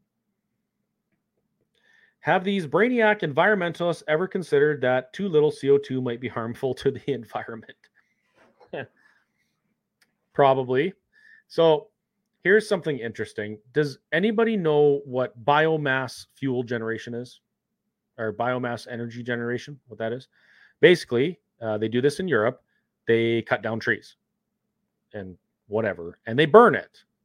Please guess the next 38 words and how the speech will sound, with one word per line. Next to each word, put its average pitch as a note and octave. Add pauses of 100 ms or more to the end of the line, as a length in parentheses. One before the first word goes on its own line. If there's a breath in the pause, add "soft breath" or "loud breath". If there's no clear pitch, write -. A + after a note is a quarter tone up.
and A2+
they A#2
make A2
heat, -
and A2+
then A2+
they A#2
make A#2 (260)
electricity D3 (180)
from A#2+
biomass. B2+ (880 soft breath)
Well, D3 (300)
you B2+
might F#3
be C#3+
asking, C3
"Well, A#2+
how C3+
do C#3
they B2
do F3+
that? G#2
They A2
release A#2+
all C#3+
that A#2
C A#2+
O A2
two G3+
into G#2
the G2
atmosphere, G2+
right?" A#2+ (440 soft breath)
Yes, F#2
they F#2+
sure -
do. D#3+ (440)
But A3